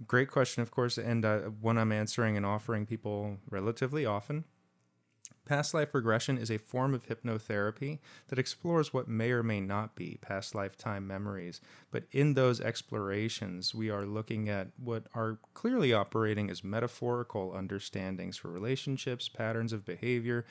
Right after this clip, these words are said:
phobias, fears, joys, talents, skills, everything in between, you know, the things that we do in our lives, really, you know, the relationships, whether it's relationships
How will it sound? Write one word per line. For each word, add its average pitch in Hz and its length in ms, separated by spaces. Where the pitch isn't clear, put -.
phobias, 123 640
fears, 120 540
joys, 113 560
talents, 113 540
skills, 117 640
everything 131 480
in 117 100
between, 101 680
you 90 80
know, 92 100
the 98 140
things 110 320
that 107 160
we 104 160
do 101 500
in 95 80
our 101 160
lives, 127 560
really, 98 500
you 98 60
know, 95 80
the 98 100
relationships, 101 800
whether 92 200
it's 87 200
relationships 95 800